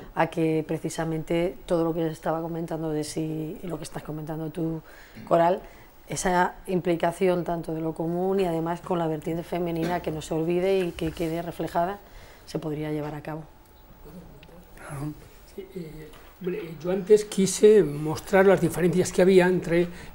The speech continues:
Speaker 3: las colectividades libertarias y las, eh, las empresas recuperadas,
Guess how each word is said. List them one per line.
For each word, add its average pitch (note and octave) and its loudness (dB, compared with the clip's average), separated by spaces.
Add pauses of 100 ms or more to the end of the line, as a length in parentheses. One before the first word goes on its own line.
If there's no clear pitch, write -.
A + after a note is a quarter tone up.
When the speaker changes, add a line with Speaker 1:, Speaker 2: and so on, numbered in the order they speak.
Speaker 3:
las D3+ -4
colectividades D#3 4
libertarias F3 6
y F3 4
las, E3 4
eh, C#3 2 (380)
las C#3+ -6
empresas D#3+ 2
recuperadas, D3 2